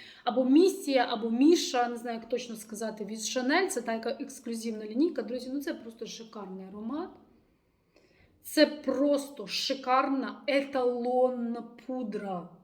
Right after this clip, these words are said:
Еталонна пудра. Це така гарна фіалка. Там, здається, заявлена ще троянда, але я як таку її прямо, знаєте, яскраву, я її не відчуваю. Десь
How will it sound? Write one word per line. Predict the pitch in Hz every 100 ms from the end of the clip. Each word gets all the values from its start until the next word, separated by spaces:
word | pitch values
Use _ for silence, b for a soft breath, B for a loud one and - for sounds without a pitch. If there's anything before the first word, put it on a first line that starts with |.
| _ _ _ _ - 208
Еталонна | - 214 220 214 190 190 180 -
пудра. | 185 175 175 - B B B
Це | - 254
така | 269 285
гарна | 277 - 262 277 233
фіалка. | 233 - 233 240 226 226 214 - 190 180 B B B
Там, | 339 349 285
здається, | 233 262 320 262
заявлена | 226 254 285 262 240 247
ще | - 285
троянда, | 277 233 247 262 349 453 262 262
але | 226 247
я | 262 392
як | 330 -
таку | - - 339
її | 294 254 254
прямо, | 330 302 269
знаєте, | 262 294 277
яскраву, | 254 254 - 330 349 285
я | 240
її | 269 262
не | 262
відчуваю. | 262 - - 285 226 220
Десь | 330